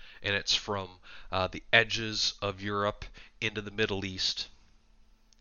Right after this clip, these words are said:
and it's from the Middle East into Asia, and it's from, uh, Asia, India, into, um, the, the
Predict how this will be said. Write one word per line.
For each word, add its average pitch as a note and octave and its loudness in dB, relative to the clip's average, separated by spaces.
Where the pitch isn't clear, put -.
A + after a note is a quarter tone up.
and G2+ 2
it's F#2+ 2
from G#2+ 0
the G2 -6
Middle A2+ 0
East - 0
into F#2+ -4
Asia, G#2 2
and F#2+ 4
it's - 0
from, F#2+ -4
uh, F#2 6
Asia, A2+ 4
India, G2+ 4
into, F#2 -6
um, F2 -2
the, F2 -8
the E2+ -10